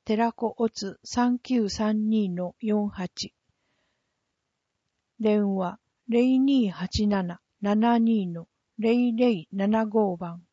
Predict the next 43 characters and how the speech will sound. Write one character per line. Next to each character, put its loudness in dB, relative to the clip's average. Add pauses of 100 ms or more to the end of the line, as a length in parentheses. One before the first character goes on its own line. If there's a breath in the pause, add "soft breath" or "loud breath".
(1400)
栃 -4
木、 -10 (1040)
テ -2
ィ 0
ー -10 (100)
オ 2
ー -20
シ -2
ー -6
エ 2
イ -2
チ -8
ア 2
イ -2
ジ -2
ー -4
ア 4
イ -6 (200)
ハ -2
イ 0
フ -6
ン -10 (920)
イ 0
ー -8 (120)
デ 2
ィ 2
ー -14
ユ 0
ー -6 (420)
ド -2
ッ -10 (200)
ト 0 (240)
イ 0
ー -14
デ 0
ィ 0
ー -12 (140)
ド -2
ッ -6 (180)
ト -2 (540)
ジ 0
ェ 2 (120)
ー -4